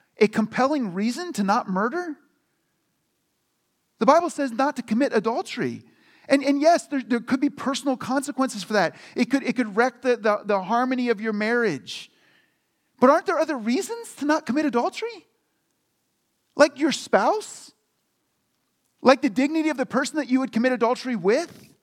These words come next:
You, you see, Paul, Paul is pointing to these things, and he's saying there's a way in which when we align ourselves with God's good design, we actually honor other people. We actually love our neighbor.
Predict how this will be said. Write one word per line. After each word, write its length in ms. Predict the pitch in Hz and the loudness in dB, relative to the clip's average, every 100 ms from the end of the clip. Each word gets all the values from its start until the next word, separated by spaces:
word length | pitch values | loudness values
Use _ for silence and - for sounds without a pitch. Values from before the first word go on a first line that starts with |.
| _ _ _ _ _ _ _ _ _ _ _ _ _ - | _ _ _ _ _ _ _ _ _ _ _ _ _ -2
You, 100 | 269 | 2
you 160 | 302 | 2
see, 160 | - 285 | 2 0
Paul, 280 | - 294 - | 2 0 2
Paul 280 | 247 339 | 4 4
is 100 | 370 | 2
pointing 380 | - - 359 349 | -2 -2 0 -2
to 60 | 262 | -4
these 180 | 226 - | -4 -2
things, 240 | 214 196 | -4 -2
and 80 | 226 | -2
he's 160 | 220 | -2
saying 420 | - 330 311 208 - - - - | 0 0 0 -2 -8 -16 -6 2
there's 160 | 285 | 2
a 80 | 269 | 2
way 300 | 214 302 359 | 2 2 2
in 120 | 294 | -2
which 240 | 233 220 247 | -2 -2 -2
when 220 | 233 190 | 0 0
we 260 | 233 339 | 2 2
align 540 | - 220 202 226 330 330 | 4 2 2 0 -2 -2
ourselves 720 | 233 - 220 180 175 180 - - - | -2 -4 -2 0 0 -4 -12 -20 -4
with 220 | 208 208 - | -2 0 2
God's 340 | 269 320 240 | 2 2 0
good 240 | 240 254 | -4 -4
design, 680 | 190 190 240 302 262 165 165 - - - | -4 -2 0 0 0 -2 -4 -10 -20 -4
we 180 | 220 226 | -2 0
actually 520 | 269 330 - 262 214 - | 2 0 0 -4 -6 -2
honor 420 | 240 349 330 233 | 0 2 2 0
other 260 | - 233 220 | 0 0 -4
people. 520 | - 311 370 208 151 | -6 -6 -2 -2 0
We 140 | 214 | 0
actually 340 | 269 277 277 240 | 0 0 -6 -8
love 500 | 214 196 294 349 - | -4 4 6 6 0
our 160 | 220 226 | -4 -2
neighbor. 680 | 208 285 415 220 127 - | -2 -2 -2 -2 -6 -10